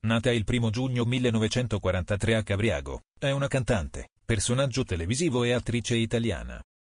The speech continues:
Figlia di Mafaldo Oreste Galimberti e Vittoria Anna Vitali, Orietta iniziò a cantare giovanissima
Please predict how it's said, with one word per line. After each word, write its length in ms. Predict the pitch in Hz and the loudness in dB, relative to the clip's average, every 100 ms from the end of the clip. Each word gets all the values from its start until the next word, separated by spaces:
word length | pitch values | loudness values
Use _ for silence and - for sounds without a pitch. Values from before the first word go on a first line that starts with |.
| _ | _
Figlia 400 | - 147 156 131 | -6 -2 2 2
di 160 | 107 104 | 2 0
Mafaldo 400 | 101 113 117 123 | 2 0 2 2
Oreste 480 | 120 101 - - 98 | 2 0 -4 -4 -2
Galimberti 640 | 98 101 101 95 87 120 | 0 0 0 -2 -2 -2
e 60 | 95 | 0
Vittoria 480 | 101 160 135 117 | 0 2 2 2
Anna 180 | 110 113 | 2 0
Vitali, 500 | 117 113 73 62 64 - - | -2 -2 -2 -4 -8 -14 -2
Orietta 360 | 120 117 107 110 | 0 2 2 2
iniziò 440 | 101 101 151 147 | 2 0 2 2
a 40 | 120 | 2
cantare 400 | 131 117 120 113 | 0 0 0 2
giovanissima 720 | 117 117 104 73 - 76 | 2 2 0 -2 -6 -8